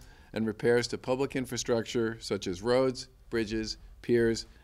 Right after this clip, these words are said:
and seawalls that were damaged during this time. We are urging the President and fema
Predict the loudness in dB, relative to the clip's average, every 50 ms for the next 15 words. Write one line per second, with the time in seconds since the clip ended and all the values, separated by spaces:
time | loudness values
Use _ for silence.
0 | -10 -8 -4 -2 0 2 2 4 4 4 4 2 2 2 0 -2 -4 -4 -4 -4
1 | -2 0 0 0 0 -2 -2 -2 -2 0 0 0 -2 -2 -4 -6 -4 -2 0 2
2 | 2 0 0 -2 -6 -12 -18 -20 -20 -20 -20 -20 -20 -20 -10 -8 -6 -6 -6 -10
3 | -12 -16 -16 -16 -16 -14 -12 -14 -14 -16 -18 -20 -20 -20 -8 0 4 6 6 6
4 | 4 4 4 2 2 2 2 0 0 0 -2 -4 -6 -4 0 2 4 4 4 4
5 | 2 2 2 0 0 -2 -4 -4 -4 -2 0 2 2 2 2 2 0 -2